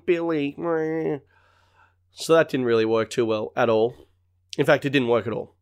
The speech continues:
It was terrible wing, wing personing. Um, yeah. You gotta be smoother than that. I gotta say, you gotta bloody, you gotta slip in, and then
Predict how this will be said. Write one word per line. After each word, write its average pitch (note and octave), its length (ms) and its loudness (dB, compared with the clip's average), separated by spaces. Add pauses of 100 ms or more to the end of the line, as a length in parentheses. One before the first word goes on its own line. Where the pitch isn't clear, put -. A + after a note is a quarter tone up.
(160)
It C#3 60 -4
was A2+ 140 -2
terrible C#3+ 480 4
wing, A#2+ 280 -2
wing B2+ 240 2
personing. A#2+ 520 0 (760)
Um, A2+ 580 2 (320)
yeah. - 260 0 (640)
You D3 100 0
gotta F3+ 220 4
be C3+ 180 -2
smoother C#3 440 2
than A#2 120 -2
that. A#2 300 0
I B2 80 2
gotta C3+ 180 2
say, A2+ 220 0
you B2 80 0
gotta D3+ 140 0
bloody, C3 440 0 (460)
you C#3 100 -2
gotta F#3+ 160 4
slip E3 380 0
in, C3 380 4
and C3+ 160 2
then C3+ 180 4